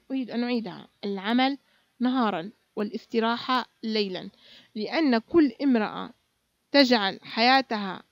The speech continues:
عكس، أي أنها تسهر في الليل وتنام في النهار، آلمي أن صحة الرحم مع الوقت ستصبح لديها صفر من مائة، لأن الرحم سيتدمر تمامًا لأنه لا يعمل كما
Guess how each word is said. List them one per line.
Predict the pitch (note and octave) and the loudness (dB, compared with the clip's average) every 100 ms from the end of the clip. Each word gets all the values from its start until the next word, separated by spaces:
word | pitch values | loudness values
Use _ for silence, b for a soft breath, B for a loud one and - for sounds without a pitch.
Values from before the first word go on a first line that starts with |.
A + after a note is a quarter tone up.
| _ - | _ -2
عكس، | C4+ - - A3 | -2 -2 -18 -10
أي | G#3+ F#3+ | -8 -6
أنها | B3+ B3+ | -4 -4
تسهر | G#3+ C#4 - A3+ | -4 -6 -6 -6
في | G#3+ | -4
الليل | G#3+ G#3+ F#3+ | -4 -4 -6
وتنام | - G#3+ A#3 B3+ | -10 -4 -2 -2
في | B3 | -2
النهار، | B3 B3 C4 C#4 b b b - | -2 0 -2 -4 b b b -2
آلمي | C4 C#4 B3+ B3+ - | 2 4 4 2 0
أن | G#3+ G#3+ | -2 -2
صحة | - C4 B3 A3+ A#3+ | -6 -8 -8 -8 -8
الرحم | A#3+ C4 G#3 | -6 -4 -2
مع | G#3+ C#4 | -2 -2
الوقت | C4+ C4+ C#4+ - | -2 -2 -4 -8
ستصبح | - - - - A3 G#3 | -12 -14 -8 -8 -8 -8
لديها | G#3+ B3+ A#3+ - | -4 -4 -4 -8
صفر | - C#4+ F4+ D#4+ | -8 -4 -4 -2
من | A3+ F#3+ | -4 -4
مائة، | - F#3+ _ b b b b - | -8 -14 _ b b b b -12
لأن | B3+ A#3+ | -4 0
الرحم | A#3+ C4+ D#4+ | 0 -2 -4
سيتدمر | C#4 G3 G3+ G#3 A#3+ B3+ B3 - - | -2 -4 -4 -2 0 2 0 -6 -12
تمامًا | A3+ G#3+ A#3 A#3+ A#3 | -6 -2 0 0 -2
لأنه | G#3 G#3+ A3 A3 G#3 G3+ G#3+ | -4 -4 -2 0 -2 -6 -6
لا | G#3 A#3+ C#4 | -2 0 0
يعمل | D4 C#4+ D4 C#4 | 0 0 -2 -2
كما | - G#3+ A3+ | -2 -2 -2